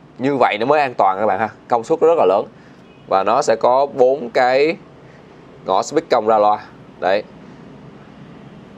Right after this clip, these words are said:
Đấy, và đây là ba cây quạt, bốn cây quạt. Đó, và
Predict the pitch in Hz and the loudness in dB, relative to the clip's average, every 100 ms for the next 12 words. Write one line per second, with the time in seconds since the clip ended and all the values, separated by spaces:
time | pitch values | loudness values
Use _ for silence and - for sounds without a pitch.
0 | - - - - - 92 101 - 87 92 | -20 -20 -20 -18 -2 0 0 -2 -2 0
1 | 92 107 104 90 87 110 120 131 127 120 | 2 2 2 0 -2 -2 -2 -2 -4 0
2 | 101 87 78 - - - - - - - | 2 0 -4 -16 -20 -20 -20 -20 -20 -20
3 | - - - - 135 156 - 143 98 85 | -20 -20 -20 -4 0 0 0 0 2 0
4 | - - - 90 101 117 - - 87 92 | -6 -20 -10 -4 -2 -2 -6 -14 -2 0
5 | 92 92 92 | 2 0 0